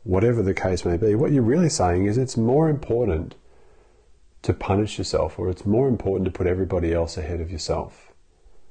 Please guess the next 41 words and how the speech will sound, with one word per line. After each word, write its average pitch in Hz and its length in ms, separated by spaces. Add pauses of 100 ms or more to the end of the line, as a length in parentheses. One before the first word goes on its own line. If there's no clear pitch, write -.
(680)
And 107 140
you 113 60
really 131 200
are 139 160
saying, 80 340
I 82 100
kind 107 160
of 90 60
gave 82 160
it 87 40
away, 123 180
you 90 100
really 127 180
are 87 120
saying 85 420
you're 92 120
not 95 280
worth 107 320
it. 110 120
You're 87 120
not - 240
worth 92 560
looking 95 420
after. 113 500 (1600)
Have 131 160
you 170 60
ever 165 120
bought 117 240
a, 95 540
a 82 60
car 101 500
or 85 320
a, 78 340 (300)
a - 60
new 92 220
bike - 480
or 87 80
something? 98 500 (920)
When 117 280
it's, - 380 (760)
like, - 300